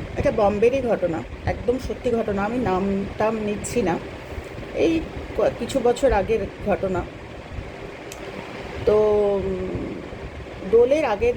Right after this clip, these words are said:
দিন, আহ, মাকে আগে থাকতে মায়ের পারমিশন নিয়ে বাবাকে রাজি করাবে এবং, আহ, পরীক্ষার সাথে, মানে পরীক্ষার ভালো রেজাল্ট হ-, হবে এবং আমি এরকম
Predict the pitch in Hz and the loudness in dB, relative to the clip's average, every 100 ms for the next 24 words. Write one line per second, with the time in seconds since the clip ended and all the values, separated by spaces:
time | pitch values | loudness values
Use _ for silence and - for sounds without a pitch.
0 | 214 208 269 427 - 202 196 190 190 202 | 0 -2 -2 -6 -6 -4 -2 0 0 0
1 | 208 - 220 202 202 - 190 226 254 226 | -2 -2 0 2 2 2 2 2 0 -4
2 | - 233 208 190 190 190 175 185 202 240 | 2 2 4 2 2 2 2 2 -2 -4
3 | 226 226 294 202 196 175 202 185 185 208 | -2 0 2 4 4 4 2 2 4 2
4 | 220 240 240 240 311 254 196 185 180 - | 2 4 4 4 4 4 2 2 0 -6
5 | - - - - 165 170 170 165 185 202 | -12 -12 -10 -2 2 4 4 0 -2 -2
6 | 208 226 226 - 233 208 240 175 185 175 | 2 2 2 0 0 2 0 2 2 2
7 | 175 202 214 - 240 226 208 226 233 262 | 2 0 0 0 2 4 4 4 4 2
8 | 247 240 226 220 - 214 220 349 415 220 | 2 2 0 0 -2 0 4 4 4 0
9 | 226 214 220 359 226 208 | -2 -2 0 0 0 -2